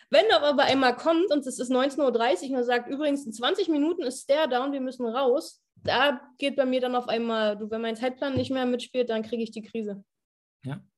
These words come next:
Speaker 2: Kann ich, kann, nee, kann ich absolut verstehen. Ich fange auf die Minute an. Die Veranstalter und Veranstalterinnen, die finden mich, ich, also ich,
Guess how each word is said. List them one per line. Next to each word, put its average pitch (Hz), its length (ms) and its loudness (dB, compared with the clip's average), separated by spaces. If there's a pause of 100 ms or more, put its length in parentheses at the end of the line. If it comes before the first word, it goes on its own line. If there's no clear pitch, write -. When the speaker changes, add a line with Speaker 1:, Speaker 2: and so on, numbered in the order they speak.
(220)
Speaker 2:
Kann 381 360 2
ich, - 300 -14
kann, 202 180 2
nee, 180 200 2
kann 196 160 0
ich 160 100 -4
absolut 202 280 -2
verstehen. 170 260 0
Ich 135 100 -6
fange 190 180 0
auf 202 140 0
die 196 80 0
Minute 185 300 2
an. 165 100 -2
Die 147 80 -2
Veranstalter 190 540 -2
und 165 60 -4
Veranstalterinnen, 160 720 -2
die 151 80 -6
finden 202 260 2
mich, 180 220 -2 (220)
ich, 147 200 -10 (140)
also 165 160 -4 (220)
ich, 123 220 -8